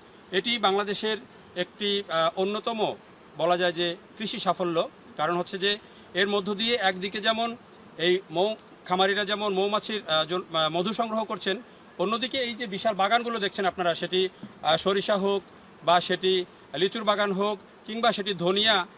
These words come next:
কিংবা কালোজিরা হোক, এতে কিন্তু দুদিকেই লাভ হচ্ছে।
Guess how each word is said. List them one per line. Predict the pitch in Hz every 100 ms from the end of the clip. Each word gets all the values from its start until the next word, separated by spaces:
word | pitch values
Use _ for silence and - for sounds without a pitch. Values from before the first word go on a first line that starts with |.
| - -
কিংবা | 185 185 185
কালোজিরা | 180 185 180 202
হোক, | 170 123 - - -
এতে | 175 240
কিন্তু | 247 262
দুদিকেই | 196 226 220 262 240
লাভ | 190 165
হচ্ছে। | 180 214